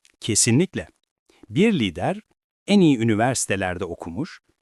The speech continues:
keskin bir zekaya sahip olabilir. Ama eğer duygularını tanımıyor,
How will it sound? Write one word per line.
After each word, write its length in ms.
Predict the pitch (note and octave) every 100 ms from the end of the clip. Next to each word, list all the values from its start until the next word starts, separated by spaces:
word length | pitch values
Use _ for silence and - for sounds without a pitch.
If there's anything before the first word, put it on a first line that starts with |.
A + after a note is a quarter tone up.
| _ -
keskin 440 | B2 - E3 D3+
bir 80 | C#3+
zekaya 520 | A2+ G#2+ A2 A2 D#3+
sahip 380 | - C3+ D#3 F3+
olabilir. 520 | G#3+ A3+ G3+ - - _ _ _ _ _ -
Ama 260 | G2 D3 - _ _ _ _
eğer 380 | A2+ A#2 D3 A#2+
duygularını 640 | G#2+ G#2 G#2 G2+ G2+ A2+
tanımıyor, 640 | - F2 A#2+ D3 F2 -